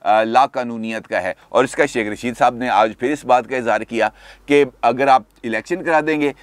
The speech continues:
तो आप इस सूरत हाल से बच जाएंगे, अनारकी के कैफियत से बच जाएंगे, लेकिन अगर आप इलेक्शन नहीं कराएंगे तो हम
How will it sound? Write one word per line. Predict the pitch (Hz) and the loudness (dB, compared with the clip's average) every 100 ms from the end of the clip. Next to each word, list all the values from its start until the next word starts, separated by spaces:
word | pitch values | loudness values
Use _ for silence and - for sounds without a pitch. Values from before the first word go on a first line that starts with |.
| _ | _
तो | 143 | -2
आप | - 151 151 | 2 2 2
इस | 160 - | -6 -6
सूरत | 127 117 | -8 -4
हाल | 131 117 117 | 0 2 0
से | 131 | 0
बच | 117 98 | -6 -6
जाएंगे, | 95 120 120 | -4 -4 -4
अनारकी | 120 135 139 143 156 | -4 0 0 0 -4
के | 147 139 | -6 -6
कैफियत | 113 120 - 113 110 | -2 -4 -2 -2 -2
से | 107 | -4
बच | 85 87 | -4 -2
जाएंगे, | 104 107 | -2 0
लेकिन | 110 104 123 | 0 0 0
अगर | 123 135 | 2 2
आप | 110 | 2
इलेक्शन | 120 110 113 131 | 0 -2 -2 -2
नहीं | 120 135 | -2 -2
कराएंगे | 123 117 123 | 0 0 0
तो | 123 117 | 0 0
हम | 117 | 0